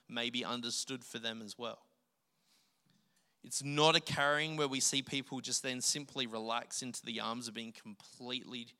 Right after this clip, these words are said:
helped of another and simply relying on. It is deliberately alongside,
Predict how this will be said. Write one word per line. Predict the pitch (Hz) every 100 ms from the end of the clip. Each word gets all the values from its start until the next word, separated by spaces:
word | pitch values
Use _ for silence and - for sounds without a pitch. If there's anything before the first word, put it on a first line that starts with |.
| _ _ _ _ _ _
helped | - - 110 143 - - - - _ _ _ _ -
of | 107
another | 117 117 117 135
and | 120 113
simply | - 123 - 117
relying | 110 101 107 107 117 127 127
on. | 95 120 151 160 _ _ _ _ _ _ _ _ _ -
It | 120
is | 120
deliberately | 139 131 135 135 143 151 135
alongside, | 127 120 123 127 127 - 113 107 104